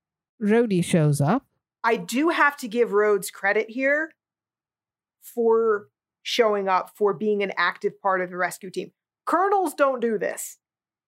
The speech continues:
Speaker 2: This is not
Speaker 1: Fair.
Speaker 2: a boots on the ground kind of thing a colonel would do. This is something he would have had to insist upon, like,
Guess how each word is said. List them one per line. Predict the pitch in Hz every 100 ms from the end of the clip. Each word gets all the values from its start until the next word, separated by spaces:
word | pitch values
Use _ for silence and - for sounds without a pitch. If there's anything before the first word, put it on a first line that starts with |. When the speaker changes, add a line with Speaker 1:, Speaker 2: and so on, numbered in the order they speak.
| _ _ _ _ _ -
Speaker 2:
This | 285
is | 311 254
not | 269
Speaker 1:
Fair. | 269 165
Speaker 2:
a | 226
boots | 240 254 262
on | 247
the | 220
ground | 226 226 214 -
kind | - 226
of | 196
thing | 220
a | 196
colonel | - 214 208
would | 196 185
do. | 214
This | 190 226 233
is | 262
something | - 233 220 208
he | - 220
would | 208
have | 208 220
had | 190 190
to | 202
insist | 185 175 - 190 -
upon, | 185 180 165
like, | 170 180